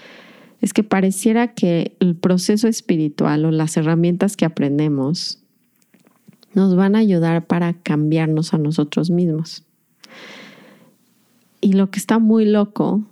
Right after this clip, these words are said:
cuando yo fui con, con Ram Dass, ¿no? Es que me enseñó muy duro que no se trataba de cambiarme a mi personalidad, se trataba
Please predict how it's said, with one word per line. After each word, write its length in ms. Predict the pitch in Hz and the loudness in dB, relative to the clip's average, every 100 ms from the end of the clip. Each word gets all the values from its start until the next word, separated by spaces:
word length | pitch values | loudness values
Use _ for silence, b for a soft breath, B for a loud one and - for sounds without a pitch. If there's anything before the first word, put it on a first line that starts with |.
| _ | _
cuando 340 | - 175 170 170 | -2 0 2 0
yo 600 | 165 180 175 170 165 - _ _ - | 2 2 2 0 -2 -6 _ _ -20
fui 280 | - - 185 | -4 -2 0
con, 400 | 180 170 160 214 | 0 0 0 -4
con 180 | - 165 | -2 0
Ram 240 | 160 160 165 | 0 0 0
Dass, 560 | 170 147 143 - - _ | 0 -2 -4 -6 -16 _
¿no? 240 | 185 170 170 | 0 2 0
Es 140 | 185 | 0
que 240 | - 175 - | -2 -2 0
me 160 | 175 | 0
enseñó 460 | 170 175 175 180 185 | 0 0 0 2 2
muy 260 | 185 190 | 2 2
duro 320 | 190 190 180 180 | 2 2 0 0
que 120 | 165 | 0
no 120 | 170 | 0
se 160 | 180 196 | -2 -4
trataba 600 | - 147 160 160 147 147 | -4 -2 -2 0 0 -2
de 140 | 147 | -2
cambiarme 880 | - 156 160 160 165 160 147 156 - | -2 -2 0 0 0 0 -2 -4 -4
a 100 | - | -2
mi 140 | 160 151 | -2 -2
personalidad, 760 | 151 156 156 151 151 170 175 | -4 -2 -2 0 0 0 -2
se 160 | - 170 | -2 -4
trataba 600 | - 160 160 165 165 | -2 -2 0 0 0